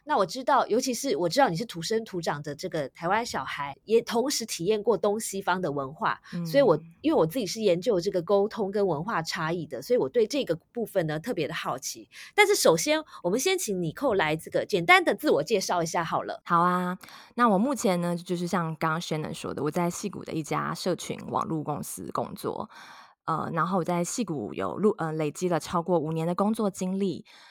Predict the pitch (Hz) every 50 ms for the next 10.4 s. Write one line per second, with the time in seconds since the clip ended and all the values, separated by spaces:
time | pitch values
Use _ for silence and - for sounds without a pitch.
0 | _ - 269 262 233 214 185 175 165 165 165 180 - - 285 202 175 170 - 196
1 | 208 - - 156 143 151 151 156 143 143 - 175 165 - - - 143 151 156 160
2 | 156 160 175 185 160 156 135 113 - - 117 95 - 131 123 - - 147 151 151
3 | 147 - 160 156 156 156 156 - 147 147 156 - - 160 120 - - - 127 78
4 | - _ _ - - - - - _ - 202 185 175 165 156 147 - - - 151
5 | 151 143 - 208 233 226 - - 226 220 208 - 233 233 233 240 202 175 160 -
6 | 170 170 175 - - - 165 160 151 _ - 170 170 170 170 156 139 110 123 -
7 | - 139 - - - - 85 85 87 180 170 - 175 180 202 202 165 156 165 151
8 | 156 151 - - 151 147 - 151 147 104 92 - - - - - - 185 165 147
9 | 151 - - - 98 - - 98 87 - - 190 151 147 - 123 120 - - 151
10 | 147 151 - - 160 143 120